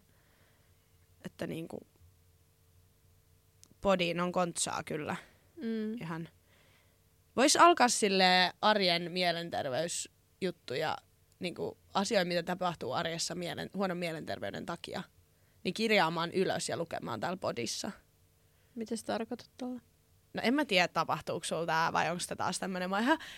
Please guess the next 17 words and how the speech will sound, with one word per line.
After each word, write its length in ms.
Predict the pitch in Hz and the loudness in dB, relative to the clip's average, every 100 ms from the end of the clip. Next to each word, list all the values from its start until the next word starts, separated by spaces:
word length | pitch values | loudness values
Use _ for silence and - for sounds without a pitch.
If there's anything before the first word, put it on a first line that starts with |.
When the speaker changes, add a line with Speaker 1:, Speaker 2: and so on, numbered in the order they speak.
| - | 4
Speaker 1:
"Hei 220 | 453 480 | 6 8
kaikki!" 560 | - 415 415 - 453 415 | 10 10 10 8 8 10
Sit 140 | 440 453 | 10 12
ke-, 120 | 269 | 10
kaikki 280 | 294 294 269 | 10 8 8
on 80 | 226 | 8
vaan, 260 | 214 220 220 - | 10 8 4 -2
Speaker 2:
<laughs> 240 | 226 233 | 2 4
Speaker 1:
"Mitä?" 300 | 247 302 - 415 - 349 - - - - - - - | 4 4 6 6 6 -2 -6 -6 -6 -8 -8 -4 4
Speaker 2:
Hei, 140 | 320 | 6
mut 180 | 370 370 - | 6 4 6
avaa 360 | 392 359 233 | 8 10 10
vähän, 340 | 185 208 185 190 | 8 4 4 2
niin 140 | 220 | 0
sit 80 | 247 | 2
Speaker 1:
Mm. 60 | 214 | 2
Speaker 2:
mä 140 | 180 | 0